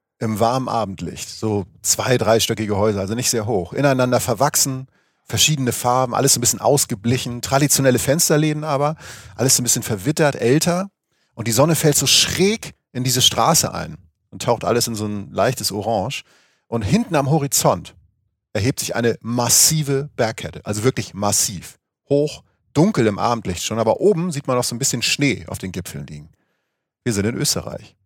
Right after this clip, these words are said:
Und auf dieser Straße, darum sag ich das, ähm, auf so einem aufgemalten dreißig K M H Schild, also es ist keine sehr große Straße, skaten junge Frauen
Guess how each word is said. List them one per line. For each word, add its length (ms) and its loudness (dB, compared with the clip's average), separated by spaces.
Und 140 0
auf 160 6
dieser 220 2
Straße, 520 4
darum 240 0
sag 160 0
ich 100 -2
das, 340 -4
ähm, 460 2
auf 160 4
so 80 2
einem 60 2
aufgemalten 640 4
dreißig 360 2
K 140 2
M 120 -2
H 140 2
Schild, 160 2
also 160 0
es 80 -2
ist 60 2
keine 260 0
sehr 160 2
große 300 -2
Straße, 360 0
skaten 720 0
junge 460 0
Frauen 500 -2